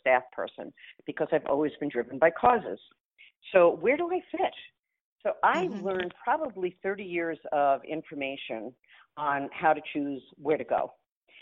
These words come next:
Speaker 1: um, from these people who were so, whoops, here goes the thunderstorms, who was,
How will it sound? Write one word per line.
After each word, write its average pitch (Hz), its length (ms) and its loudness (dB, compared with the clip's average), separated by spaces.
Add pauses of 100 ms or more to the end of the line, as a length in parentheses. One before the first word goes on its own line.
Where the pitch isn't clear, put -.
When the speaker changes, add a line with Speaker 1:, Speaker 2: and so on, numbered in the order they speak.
(200)
Speaker 1:
um, 123 560 -2
from 160 160 4
these 156 200 -4
people 147 260 -2
who 139 120 -10
were 135 120 -8 (100)
so, 196 100 10
whoops, 185 440 4
here 147 100 2
goes 143 240 6
the 123 80 -4
thunderstorms, 139 540 0 (400)
who 220 80 2
was, 196 140 4